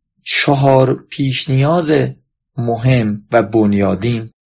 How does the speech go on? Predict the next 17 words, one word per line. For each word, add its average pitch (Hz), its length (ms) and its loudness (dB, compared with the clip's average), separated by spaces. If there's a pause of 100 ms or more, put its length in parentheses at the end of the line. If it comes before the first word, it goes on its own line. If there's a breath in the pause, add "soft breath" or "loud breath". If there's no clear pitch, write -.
(160)
همون 175 560 -2
اصول 165 460 0
بنیادینی 123 800 -2
هستند 110 580 -2
که 117 120 -6
تک 120 280 -4
تک 160 220 0
ما 143 240 0
باید 113 400 0
در 110 180 0
ذهنمون 113 800 -4 (340)
و 120 80 2
در 110 200 2
باورمون 117 920 2
اونها 107 380 -2
رو 104 120 2
بپذیریم 127 1000 0